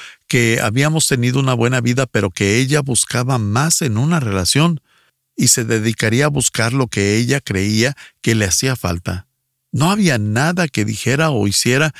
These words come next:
que pudiera hacerla cambiar de opinión. Esa fue la primera de las varias llamadas de atención que tuve. Las cosas fueron de mal en peor. La economía del condado cambió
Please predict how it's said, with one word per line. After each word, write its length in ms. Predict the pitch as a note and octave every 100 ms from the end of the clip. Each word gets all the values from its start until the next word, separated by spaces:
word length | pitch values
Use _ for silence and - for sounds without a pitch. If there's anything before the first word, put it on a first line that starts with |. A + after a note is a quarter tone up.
| - -
que 120 | -
pudiera 400 | A2 B2 D3 F3+
hacerla 380 | E3 - E3 E3+
cambiar 480 | - G2+ G2 C#3 F#3+
de 60 |
opinión. 580 | D#3+ - G2 F#2+ E2+ F2+ _ _ _ _ _ _ -
Esa 240 | G3 A3+
fue 280 | - B2 A2 _ - _
la 160 | - A2
primera 440 | A2 A2 A2+ C#3+
de 120 | D3 B2
las 240 | G2+ F#2
varias 400 | F#2+ G#2+ C3+ C3
llamadas 640 | A2 E2+ E2+ F#2 G2+ A2+
de 100 | -
atención 680 | F#2+ - F#2 E2+ - A2+ D#3+
que 140 | E3+ -
tuve. 440 | - F#2 F2+ E2+ _ _ _ _ _ _ - -
Las 200 | A2 A2
cosas 340 | - A2 A2 F#2+
fueron 260 | A2 A2
de 80 | G2
mal 300 | F#2 F#2+ G#2
en 100 | G2+
peor. 380 | F2 F#2+ B2 B2 _ _ _ -
La 120 | A#2
economía 500 | G#2+ A2+ G#2 A2+ A#2+
del 160 | A#2+ A#2+
condado 580 | G#2 G2 G2+ A2 C3+ -
cambió 600 | F#2+ F#2 F#2 G#2 D3+ D3